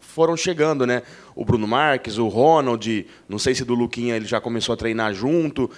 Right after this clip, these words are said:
mas o, o quanto você, você acha que essas novas peças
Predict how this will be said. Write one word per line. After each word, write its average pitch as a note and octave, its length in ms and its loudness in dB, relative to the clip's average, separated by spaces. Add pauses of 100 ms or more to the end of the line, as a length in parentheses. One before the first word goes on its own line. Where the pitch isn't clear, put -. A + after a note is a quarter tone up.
(160)
mas B2+ 320 0
o, D3 40 4
o - 140 0
quanto F#3+ 360 2
você, F3+ 640 2
você D3+ 240 0
acha D#3 240 2
que D3+ 320 -8
essas D#3+ 320 2
novas D3+ 320 0
peças C#3 540 0